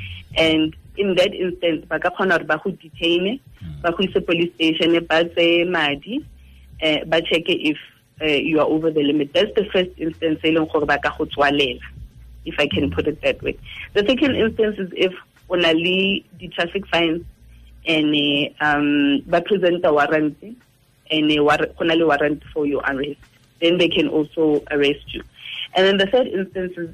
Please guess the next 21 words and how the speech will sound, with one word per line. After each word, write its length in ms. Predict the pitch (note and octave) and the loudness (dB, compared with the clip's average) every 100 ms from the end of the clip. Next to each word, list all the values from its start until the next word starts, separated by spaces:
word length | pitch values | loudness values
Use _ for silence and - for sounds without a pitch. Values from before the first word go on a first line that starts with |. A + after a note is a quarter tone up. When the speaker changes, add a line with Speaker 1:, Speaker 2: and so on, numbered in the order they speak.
| - | -6
Speaker 1:
if 240 | F3 - | -6 -4
ba 120 | E3 | -4
ka 120 | D3+ E3+ | 0 0
kry-a 380 | E3 E3+ E3+ E3+ | 2 2 4 2
bo 360 | D#3 D#3 D#3+ | 0 0 0
di-substance 640 | D#3 D#3+ E3+ D#3 - E3+ E3+ - | -2 -6 -10 -10 -8 -8 -8 -8
tse 80 | E3+ | -2
e 40 | |
leng 160 | E3 D#3+ | 0 0
gore 180 | - D#3 | 0 0
di 160 | D3+ E3 | 0 0
unlawfully, 1200 | D#3 D3+ D#3 D#3+ - D#3+ D3+ D#3+ E3+ E3+ E3 D#3+ - - - - | 2 2 2 0 -2 -2 0 2 2 2 0 -4 -8 -20 -14 -4
unlicensed 600 | D#3 D3+ D#3+ - D#3+ - | 2 2 0 -4 -8 -6
firearms, 800 | E3+ E3+ E3 - D#3+ D#3+ D#3+ D#3+ D#3 | 0 2 2 2 2 2 2 -2 -4
stolen 360 | E3 E3+ E3 D#3 | -2 2 2 0
goods 260 | D3 D3 - | -2 -4 -2
in 140 | D#3+ | 0
your 100 | D3+ | 0
possession, 580 | - D3 C#3+ - D3 D3+ | -2 -6 -4 -4 -6 -4
ba 80 | C#3+ | -4
ka 140 | D3 | -2